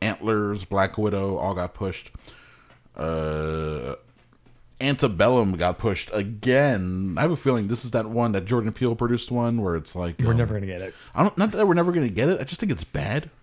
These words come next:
Speaker 2: Okay.
Speaker 1: Because it was supposed to come out a while ago
Speaker 2: Yeah.
Speaker 1: and just keep pushing it, and I don't hear nothing about it.
Speaker 2: No.
Speaker 1: So I bet you they made it. They're like, "Oh, this thing's a turd." <laughs>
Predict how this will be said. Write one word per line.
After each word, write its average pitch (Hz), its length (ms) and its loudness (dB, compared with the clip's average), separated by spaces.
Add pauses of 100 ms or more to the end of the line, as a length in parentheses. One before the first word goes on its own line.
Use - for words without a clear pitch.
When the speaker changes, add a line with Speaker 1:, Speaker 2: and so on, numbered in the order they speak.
(260)
Speaker 2:
Okay. 113 260 -4
Speaker 1:
Because 117 240 0
it 135 40 0
was 135 80 0
supposed 214 160 0
to 202 60 -6
come 214 100 2
out 165 80 2
a 117 40 2
while 151 220 2
ago 160 220 4
Speaker 2:
Yeah. 131 160 6
Speaker 1:
and 123 100 4
just 135 160 -4
keep - 180 -2
pushing 147 340 0
it, 139 240 0
and 101 500 -4
I - 40 -10
don't 139 160 4
hear 127 140 2
nothing 120 340 0
about 120 300 0
it. 123 200 -6
Speaker 2:
No. 92 260 -6
Speaker 1:
So - 120 -4
I 117 40 0
bet 135 180 -2
you 135 80 -2
they 104 140 -2
made 127 320 0
it. 127 60 -2
They're - 80 -6
like, 73 200 -10
"Oh, - 80 -12
this - 120 -12
thing's 73 160 -10
a - 60 -12
turd." 76 600 -10
<laughs> - 40 -10